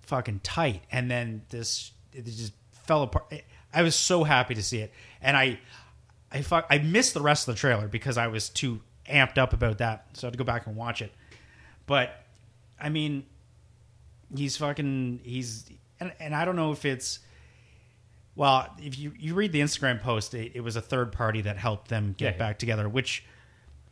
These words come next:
Speaker 1: you know, which is great. And I, I hope, I hope, I hope, I hope it's not just, you know, Ben just did it for the money and that's it, and walked away. I hope,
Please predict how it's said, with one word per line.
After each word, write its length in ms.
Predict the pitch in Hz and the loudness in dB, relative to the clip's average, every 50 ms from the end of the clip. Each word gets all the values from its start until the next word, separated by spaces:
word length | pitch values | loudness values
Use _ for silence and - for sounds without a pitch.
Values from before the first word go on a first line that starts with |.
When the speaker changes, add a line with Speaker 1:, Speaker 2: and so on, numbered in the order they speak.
| _ _ | _ _
Speaker 1:
you 100 | - 147 | -2 0
know, 220 | 139 131 117 110 110 - | 0 0 0 -2 -6 -8
which 200 | 139 147 147 - 131 | -8 -6 -6 -6 -6
is 100 | 117 113 | -8 -6
great. 300 | - 139 143 131 120 117 | -2 0 2 2 2 0
And 80 | 117 131 | -2 -2
I, 220 | 135 143 143 139 - | 0 0 0 2 2
I 140 | 131 139 139 | 4 4 4
hope, 400 | 123 131 156 160 156 139 - - | 6 6 4 4 4 4 0 -2
I 120 | 127 120 | -2 -2
hope, 300 | 117 117 135 135 127 - | 0 2 2 2 2 2
I 100 | 123 110 | 0 0
hope, 220 | 107 123 120 113 - | 2 0 0 0 0
I 80 | 113 | 0
hope 240 | 107 113 117 110 - | 0 0 -2 -2 -4
it's 160 | 113 98 - | -6 -6 -4
not 180 | 123 117 113 104 | -4 -4 -4 -4
just, 360 | - 117 110 101 - - - - - - - _ - _ _ _ _ _ _ - _ _ _ _ - | -4 -4 -4 -4 -6 -8 -12 -18 -20 -20 -20 _ -20 _ _ _ _ _ _ -20 _ _ _ _ -8
you 80 | - 123 | -4 -2
know, 200 | 110 104 104 101 110 - - | -2 0 -2 -2 -4 -4 -2
Ben 200 | 117 123 120 120 | -2 0 0 0
just 200 | 113 117 - - | -2 -2 -2 -2
did 120 | 131 107 | -2 -4
it 60 | 101 | -4
for 100 | - - | -8 -8
the 60 | 110 | -4
money 360 | 120 143 151 151 147 143 139 123 | 0 2 4 4 6 4 4 2
and 120 | 120 120 | 2 0
that's 200 | 113 110 - - | -4 -6 -4 -2
it, 60 | 147 135 | -2 -2
and 80 | 127 127 | -2 -4
walked 260 | 120 123 120 - - | -6 -6 -6 -6 -6
away. 200 | 120 123 117 110 | -6 -4 -4 -4
I 120 | 104 104 | -4 -6
hope, 360 | 107 110 - 151 143 139 - | -6 0 0 2 2 0 -2